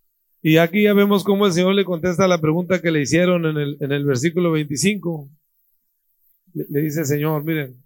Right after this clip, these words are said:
le dice la respuesta del Señor en el veintiséis. Jesús responde, "A quien yo diera el pan mojado, aquel es". Fácil. Pero como estaban bien cerquita, se me hace que el Señor habló un poquito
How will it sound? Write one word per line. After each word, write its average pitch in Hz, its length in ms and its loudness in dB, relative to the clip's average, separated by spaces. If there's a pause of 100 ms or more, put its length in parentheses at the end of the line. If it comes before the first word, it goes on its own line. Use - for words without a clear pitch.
le 156 120 -6
dice 143 180 -4
la 160 140 -2
respuesta 147 380 -4
del 147 80 -2
Señor 156 260 -4
en 151 100 -6
el 143 60 -8
veintiséis. 139 600 -8 (100)
Jesús 160 300 -4
responde, 165 640 -2 (1080)
"A 147 120 -2
quien 156 220 -2
yo 185 160 2
diera 190 580 -2 (300)
el 139 180 -6
pan 165 260 -4
mojado, 156 600 -6 (480)
aquel 123 240 -12
es". - 460 -14 (380)
Fácil. 120 380 -6 (1000)
Pero 151 280 4
como 170 340 -2 (1300)
estaban 196 300 2
bien 277 160 2
cerquita, 185 640 2 (400)
se 147 120 -8
me 165 100 0
hace 180 80 -4
que 208 80 0
el 180 60 0
Señor 175 220 2
habló 180 240 4
un 175 80 -2
poquito 175 540 -2